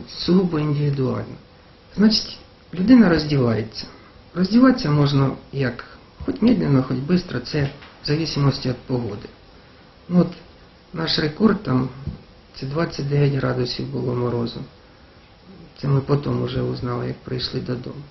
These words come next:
Ну, в такий мороз теж нежелательно. П'ятнадцять градусів це максимум. От людина роздівається, вона замерза, да? Вона в ополонку ліде-,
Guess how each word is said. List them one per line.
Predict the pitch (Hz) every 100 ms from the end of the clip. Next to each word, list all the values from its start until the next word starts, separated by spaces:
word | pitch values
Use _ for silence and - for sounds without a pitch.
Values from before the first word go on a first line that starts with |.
| - - - - - - - - - - - - - 190
Ну, | 202
в | 196
такий | 208 - 233
мороз | 175 147 135
теж | - 131 131
нежелательно. | 127 131 131 127 113 - 123 - - - - - - -
П'ятнадцять | 180 180 208 - 147
градусів | 165 165 143 - 131
це | - 131
максимум. | 117 110 - - - - - - - - - - - - -
От | 208 208
людина | 180 220 220
роздівається, | 165 151 147 135 123 117 110 - - - - -
вона | 226 240
замерза, | 165 170 156 127 113 - - - - 160
да? | 214 233 - - - - - - - -
Вона | 147 175 170
в | 156
ополонку | 151 175 247 240 180 147
ліде-, | 170 165